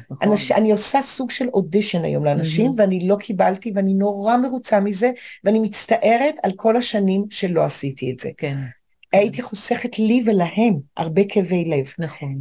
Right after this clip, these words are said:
Speaker 2: הם שולחים לי הקלטה, אני שואלת אותם סט של שאלות,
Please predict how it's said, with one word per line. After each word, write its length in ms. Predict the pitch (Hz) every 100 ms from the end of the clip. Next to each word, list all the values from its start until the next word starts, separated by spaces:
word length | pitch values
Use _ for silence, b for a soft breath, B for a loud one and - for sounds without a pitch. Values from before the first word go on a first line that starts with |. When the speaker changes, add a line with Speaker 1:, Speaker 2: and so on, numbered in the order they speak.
| 135
Speaker 2:
הם 120 | 214
שולחים 400 | 202 240 - 240
לי 120 | 233
הקלטה, 480 | 240 - 226 220 180 139 _ _ _ -
אני 180 | 185 214
שואלת 420 | 208 - 220 240
אותם 220 | 240 240 208
סט 260 | - 226
של 160 | - 233
שאלות, 800 | - 226 196 214 165 - -